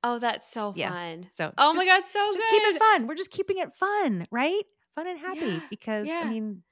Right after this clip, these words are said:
Speaker 2: yeah, there's hard things in life, but not drinking is not one of them. It really isn't.
Speaker 1: I like that. I like that. Okay, to, to finish us off, what,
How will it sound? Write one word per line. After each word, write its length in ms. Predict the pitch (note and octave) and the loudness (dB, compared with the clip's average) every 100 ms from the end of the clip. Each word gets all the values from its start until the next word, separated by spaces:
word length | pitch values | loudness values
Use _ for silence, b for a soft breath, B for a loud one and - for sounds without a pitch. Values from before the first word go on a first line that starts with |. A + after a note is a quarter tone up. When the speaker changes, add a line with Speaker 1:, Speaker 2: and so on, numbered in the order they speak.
| _ | _
Speaker 2:
yeah, 200 | D#4 D#3 D#3 | -14 -14 -14
there's 160 | G3+ - | -14 -8
hard 220 | B3 A#3+ | -8 -6
things 160 | A#3 G#3 | -6 -6
in 80 | F#3+ | -4
life, 220 | F#3 D#3+ | -4 -4
but 200 | D#3+ D3+ | -8 -8
not 220 | E3 F3+ | -8 -10
drinking 500 | - F3+ - C#3+ C#3 - _ _ _ | -10 -12 -12 -14 -14 -20 _ _ _
is 160 | F#3+ D#3+ | -14 -10
not 220 | C#3 C#3+ | -8 -8
one 120 | D3 | -8
of 80 | D3 | -8
them. 280 | F3+ D3 D3 _ _ _ | -8 -8 -10 _ _ _
It 120 | - F#3+ | -8 -2
really 280 | F#3+ E3 | 0 0
isn't. 360 | E3 D3+ D#3 - _ _ _ | -2 -4 -8 -14 _ _ _
Speaker 1:
I 140 | G3 G3 | -12 -8
like 380 | F#3+ F#3 F#3 F#3+ | -8 -8 -10 -10
that. 420 | F#3 F3 E3+ - - | -8 -8 -8 -12 -10
I 80 | G#3+ | -4
like 300 | A#3 A#3+ A#3+ | 0 0 4
that. 240 | G#3+ - | 2 4
Okay, 300 | - B3+ G#3 B B - | 2 2 0 B B -2
to, 360 | C#4 C4+ C4 | 2 4 2
to 160 | C4 D4 | 0 -2
finish 380 | B3+ B3 C4+ F4+ | -2 -2 -2 -4
us 140 | F4+ | -2
off, 420 | - A3+ A3 G#3 - | 0 4 4 2 -2
what, 580 | - A3 A3+ A#3 C4+ | -10 -4 0 2 2